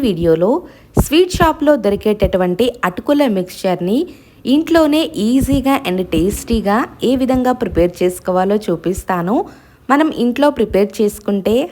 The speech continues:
హైజీనిక్‌గా మనకి కావాల్సినటువంటి టేస్ట్‌లో అయితే ప్రిపేర్ చేసుకోవచ్చు. బయట ఎక్కువ ఖర్చుతో కొనే పని లేకుండా ఇంట్లోనే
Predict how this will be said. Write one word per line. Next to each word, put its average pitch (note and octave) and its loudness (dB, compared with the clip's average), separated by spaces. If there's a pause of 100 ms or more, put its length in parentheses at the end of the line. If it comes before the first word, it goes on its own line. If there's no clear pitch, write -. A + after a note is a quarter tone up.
హైజీనిక్‌గా G3+ 2 (540)
మనకి E4 0 (120)
కావాల్సినటువంటి G#3+ 0
టేస్ట్‌లో F3 -2
అయితే F#3 -2
ప్రిపేర్ E3+ 0
చేసుకోవచ్చు. F3 -2 (1300)
బయట C4 2 (220)
ఎక్కువ C#4 2 (100)
ఖర్చుతో A#3 0 (120)
కొనే G3 2 (120)
పని G3+ -2
లేకుండా F#3+ -4 (240)
ఇంట్లోనే G#3+ 0